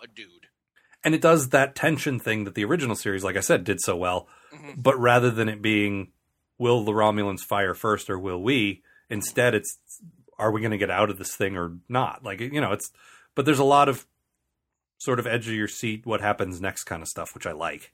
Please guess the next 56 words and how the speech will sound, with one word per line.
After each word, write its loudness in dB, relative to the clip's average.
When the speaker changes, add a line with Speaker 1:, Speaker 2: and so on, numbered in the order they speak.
Speaker 1:
Yeah, -10
totally. -16
Speaker 2:
And 2
I 6
think 4
it's 0
probably 4
the 0
first -2
time 0
this 0
show's 0
done -2
that -4
right, -4
'cause -4
they've 2
tried 6
a 2
couple -4
times -6
and -18
failed. -10
Speaker 1:
Yes. -16
Speaker 2:
But 2
I 6
think 0
there's 2
actually -4
some -8
ge-, -6
legitimate -4
tension -10
here, -14
which -20
I, -16
which -20
I -14
think -16
is -16
cool. -18
Uh, 6
how 4
about 4
you? -6
Good -8
thing, -10
bad -10
thing? -14
Speaker 1:
Uh, -6
yeah, -10
I -4
also -8
love -16
the -20
weird, -16